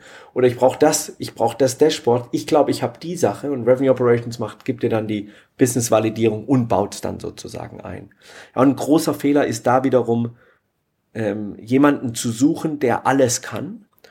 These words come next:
obwohl er gar nicht alles können muss. Ja, und dieses Prozessfokus ist auf jeden Fall eine,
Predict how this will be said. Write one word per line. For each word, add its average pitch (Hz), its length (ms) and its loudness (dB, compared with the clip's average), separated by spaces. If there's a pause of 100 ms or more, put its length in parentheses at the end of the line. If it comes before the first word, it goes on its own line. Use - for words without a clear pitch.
(140)
obwohl 139 300 4
er 139 100 6
gar 120 160 4
nicht 123 160 0
alles 113 280 -4
können 104 240 -8
muss. - 420 -16 (400)
Ja, 117 80 -4
und 131 180 2
dieses 117 240 -2
Prozessfokus 123 1040 -2
ist 117 220 -6
auf 104 120 -2
jeden 110 220 -2
Fall 104 200 -6
eine, 92 360 -10